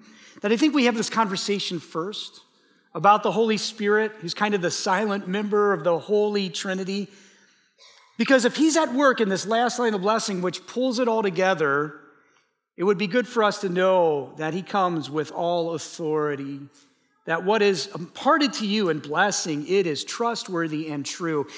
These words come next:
and it is life-changing. So who is the Holy Spirit? Uh, I suppose as we look at our text before us in the scriptures, uh, we could agree with scholars and say, yeah, he is the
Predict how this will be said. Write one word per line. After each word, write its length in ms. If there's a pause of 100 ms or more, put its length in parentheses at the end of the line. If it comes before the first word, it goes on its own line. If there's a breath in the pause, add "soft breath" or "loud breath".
(100)
and 140
it 140
is 160
life-changing. 1600 (1300)
So 220
who 160
is 100
the 80
Holy 200
Spirit? 680
Uh, 260
I 80
suppose 560
as 120
we 120
look 320 (260 loud breath)
at 260
our 220
text 400
before 420
us 180
in 60
the 80
scriptures, 840 (680 soft breath)
uh, 40
we 120
could 320 (320)
agree 280
with 300
scholars 760
and 180
say, 380
yeah, 220
he 180
is 160
the 260